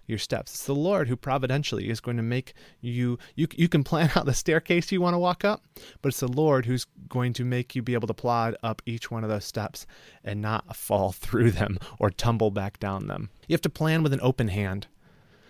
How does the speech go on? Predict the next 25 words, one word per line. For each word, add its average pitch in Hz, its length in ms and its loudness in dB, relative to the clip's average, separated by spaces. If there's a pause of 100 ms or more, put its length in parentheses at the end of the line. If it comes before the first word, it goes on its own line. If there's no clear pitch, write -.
(140)
You 139 40 0
have 131 60 -2
to 143 100 0
plan 131 400 0
with 120 120 0
an 110 80 -2
open 107 260 -2
hand. 98 380 -2
And, 104 120 0
and 135 180 2
that 143 120 6
really 139 280 6
is, 123 180 4
you 127 260 0
know, 117 40 4
James 123 340 2
four 131 180 0
fifteen. 131 580 0 (460)
You 120 80 -2
know, 113 60 4
you, 120 220 2
you 120 120 2
shouldn't 143 400 2
arrogantly 127 500 2
say 123 560 2